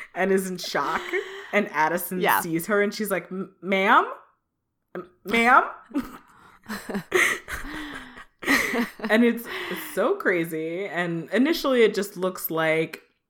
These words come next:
Speaker 1: she has, you know, a few cuts and bruises, lacerations. She flew through, like, a glass <laughs> plate window or something.
Speaker 2: Yeah.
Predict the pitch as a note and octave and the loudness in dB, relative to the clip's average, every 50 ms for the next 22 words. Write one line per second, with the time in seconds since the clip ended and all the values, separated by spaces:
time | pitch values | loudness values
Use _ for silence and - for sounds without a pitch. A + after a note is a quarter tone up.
0 | _ _ _ - - - - F#3+ F#3 F#2+ F#3+ - - C#3+ C#3 C#3+ C#3+ D3 D3 D3 | _ _ _ -12 -10 -6 -6 -4 -2 -2 -4 -2 -2 -2 0 0 0 0 0 0
1 | D3+ D3 C#3+ D3+ - - - A2+ C#3+ C3+ C3+ C3 A#2 F#2 - - D3+ - - - | 0 -2 -4 -8 -12 -14 -10 -8 -8 -6 -6 -6 -8 -8 -8 -10 -10 -10 -8 -4
2 | D#3 D3 D3 D3 D3 C#3+ D3 D3 - - _ - - G3+ - - - E3+ D3+ E3+ | 0 0 0 2 0 -2 -2 -6 -8 -14 _ -6 -6 -6 -6 -6 -8 -8 -6 -4
3 | - D3 D3 C#3+ C#3+ D3 C#3 C3+ C#3 C3+ C#3+ C3 C3+ C3+ - C#3+ C#3+ C3+ C#3+ D3 | -4 -4 -4 -2 -2 -2 0 0 0 0 -2 -4 -6 -6 -6 -6 -4 -4 -4 -6
4 | C3+ C3 C3+ C#3 - - D#3 D3 - - D3 C#3+ C#3 C#3 C#3 C#3 - - D#3 E3+ | -8 -10 -10 -10 -8 -8 -8 -8 -8 -4 -2 0 2 2 0 0 -4 -10 -8 -8
5 | D3 C#3 C#3 C3+ C3+ C3+ C3 D3+ - D3+ C3+ - D3 G#2+ F3+ G3 - - - - | -6 -4 -4 -4 -4 -6 -8 -8 -8 -8 -8 -8 -2 -2 0 0 0 -4 0 2
6 | A3 G#3 G3+ - D#3+ C#3+ D3 C#3 C#3 C3 C3 C3+ C3+ E3+ - - D3 C#3 - C3 | 2 2 2 0 -4 -4 -2 -2 -2 0 0 0 -2 -2 -4 -6 -10 -8 -8 -8
7 | C3 C3 C#3+ D#3+ F#3+ - _ - - - - - - - _ _ _ _ _ _ | -8 -8 -8 -12 -14 -16 _ -20 -20 -20 -20 -20 -20 -20 _ _ _ _ _ _
8 | G3+ F3+ E3+ C#3 B2 | -2 0 2 2 2